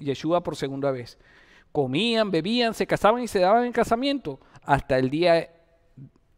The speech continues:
hasta el día en que Noé entró en el arca, vino el diluvio y los destruyó a todos.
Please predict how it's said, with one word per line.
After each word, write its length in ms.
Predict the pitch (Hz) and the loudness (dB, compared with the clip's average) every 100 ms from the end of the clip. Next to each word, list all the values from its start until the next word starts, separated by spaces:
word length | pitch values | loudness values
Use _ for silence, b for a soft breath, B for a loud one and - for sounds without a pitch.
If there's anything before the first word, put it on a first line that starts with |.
| - | -4
hasta 260 | 131 - | -2 0
el 140 | 139 127 | 0 0
día 320 | 156 180 202 | 2 2 2
en 220 | 156 151 143 | -2 -4 -2
que 160 | 143 | -4
Noé 200 | 135 135 | -2 -4
entró 200 | 151 170 | -4 -4
en 60 | 175 | -2
el 120 | 226 | 4
arca, 260 | 180 165 202 | 4 4 -2
vino 200 | 151 160 | -2 -4
el 80 | |
diluvio 320 | 190 220 202 202 | -4 -4 -4 -2
y 20 | |
los 100 | 180 | 0
destruyó 520 | 147 - 139 135 139 | -2 -4 -6 -2 2
a 60 | 151 | 2
todos. 460 | - 131 117 - | 0 -10 -10 -16